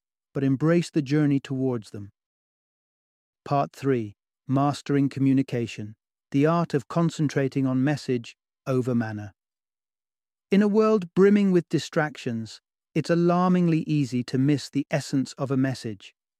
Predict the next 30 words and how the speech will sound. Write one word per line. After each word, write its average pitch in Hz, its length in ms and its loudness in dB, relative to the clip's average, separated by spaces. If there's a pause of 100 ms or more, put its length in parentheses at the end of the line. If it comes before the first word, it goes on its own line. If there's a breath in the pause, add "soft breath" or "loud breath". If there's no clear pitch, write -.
(140)
simply 185 440 0
because 151 440 0
we're 143 180 2
fixated 135 760 -4
on 127 140 0
the 127 80 0
way 127 240 -2
it's - 180 -8
delivered. 120 540 -4 (560)
A 131 100 -2
harsh 151 440 0
tone 135 360 2
or 117 140 -2
a 120 80 -4
curt 147 420 0
email 139 420 2
can 139 180 0
derail 143 400 2
our 139 100 0
focus 143 500 0
from 135 220 -2
what's 131 220 -2
truly 143 400 2
being 123 260 0
said. 117 380 -6 (540)
To 160 100 0
be 165 160 6
a 160 40 4
better 151 300 0
communicator, 151 840 2